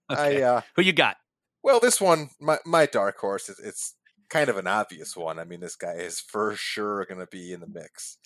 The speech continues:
Speaker 2: I know who it is already.
Speaker 1: <laughs> Please tell me who you think it is.
Speaker 2: It's Joaquin Niemann.
Speaker 1: It's not. It's not. But
Speaker 2: Oh,
Speaker 1: I, I, he, he's not on my
Speaker 2: shocking.
Speaker 1: list, but man, don't be surprised if Joaquin's
Speaker 2: He,
Speaker 1: hanging around.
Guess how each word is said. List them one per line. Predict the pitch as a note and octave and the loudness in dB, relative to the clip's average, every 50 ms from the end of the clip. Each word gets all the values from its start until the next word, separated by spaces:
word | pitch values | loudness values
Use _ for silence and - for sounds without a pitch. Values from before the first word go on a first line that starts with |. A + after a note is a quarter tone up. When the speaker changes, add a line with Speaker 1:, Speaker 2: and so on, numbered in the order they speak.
| - | -2
Speaker 2:
I | A2+ A#2 | 0 0
know | B2 A#2 A2 | 2 0 -2
who | G#2 G#2+ F#2+ | -2 -4 -4
it | F#2 | -4
is | F2+ E2 D2 | -6 -6 -8
already. | D2+ C#2+ C#2+ C2 B1+ C2+ - - - - - E3 - | -10 -10 -10 -10 -10 -8 -6 -6 -4 -2 -2 -2 -4
Speaker 1:
<laughs> | - - - - - - - | -4 -10 -14 -14 -16 -14 -8
Please | - D3+ C3+ - | -8 -6 -6 -2
tell | - A#2 G#2 | -4 -4 -2
me | G2+ G2 | -2 -6
who | G#2 | -8
you | F#2+ | -8
think | G2 - F#2 - | -10 -12 -14 -14
it | - F2+ | -12 -10
is. | E2+ F2+ G2 - - _ _ _ _ _ _ _ _ _ _ - _ - | -10 -10 -12 -14 -18 _ _ _ _ _ _ _ _ _ _ -20 _ -12
Speaker 2:
It's | - - - | -8 -2 2
Joaquin | B2 A#2+ G#2+ - G#2+ F#2 E2+ | 4 4 4 2 -2 -6 -6
Niemann. | E2 D2+ B1+ B1 A1+ _ _ _ - | -6 -10 -12 -14 -20 _ _ _ 0
Speaker 1:
It's | D3+ D#3 - - | 0 0 0 0
not. | - F#2 D#2 D#2 D2+ - - | -6 -8 -10 -12 -12 -8 -4
It's | - B2 - - | -4 -2 -2 2
not. | C3+ B2+ B2 B2 - | 2 2 2 2 4
But | - F3 F3 - | 6 6 6 8
Speaker 2:
Oh, | G#3+ | 8
Speaker 1:
I, | D4 F4+ G4+ G4+ F4+ - G3 G#3+ F3 F3 F#3 | 8 8 8 8 6 6 6 6 6 6 6
I, | F#3 - - | 4 2 -2
he, | F#3 F#3 F#3 | -8 -8 -8
he's | F3+ E3+ F#3+ G#3+ G3 | -8 -8 -8 -6 0
not | C#4+ G#3 F4+ F#4+ B3+ | 4 6 6 6 6
on | B3 | 4
my | A#3+ A#3 | 2 2
Speaker 2:
shocking. | A3 G3+ | 2 2
Speaker 1:
list, | G#3 G#3+ G3 F3+ - - | 2 2 2 0 -2 -4
but | - D3+ C3+ - | -4 -4 -4 -4
man, | D3 D3 D3 C#3+ C3+ B2+ A2+ _ _ _ _ _ _ _ _ _ _ _ _ _ _ - | -6 -4 -4 -4 -4 -6 -10 _ _ _ _ _ _ _ _ _ _ _ _ _ _ -8
don't | - B2+ - | -8 -8 -8
be | B2 | -8
surprised | - - - - E3 F3 F3 E3+ D3+ - | -14 -8 -2 0 2 4 4 2 0 -4
if | - - | -2 0
Joaquin's | C#3+ C#3 D3 - - D#3 D3+ - | 2 2 2 0 -2 -10 -8 -4
Speaker 2:
He, | - | -4
Speaker 1:
hanging | E3+ D#3+ E3 | -2 -2 0
around. | F3 G#3 A3 G3+ F3+ | 2 2 2 2 2